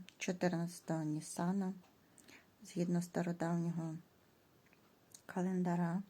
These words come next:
біблійного, ось, е,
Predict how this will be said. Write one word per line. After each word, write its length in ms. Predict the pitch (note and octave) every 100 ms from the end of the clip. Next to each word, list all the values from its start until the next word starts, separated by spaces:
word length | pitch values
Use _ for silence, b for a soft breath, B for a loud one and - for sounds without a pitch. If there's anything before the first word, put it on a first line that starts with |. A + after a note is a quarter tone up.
| -
біблійного, 640 | E3+ - E3+ E3 E3+ F3 F3+ - B B B B B B B B B B - _ _ - - -
ось, 600 | F3 E3 F3 - - - - F3
е, 440 | D#3+ D#3+ D#3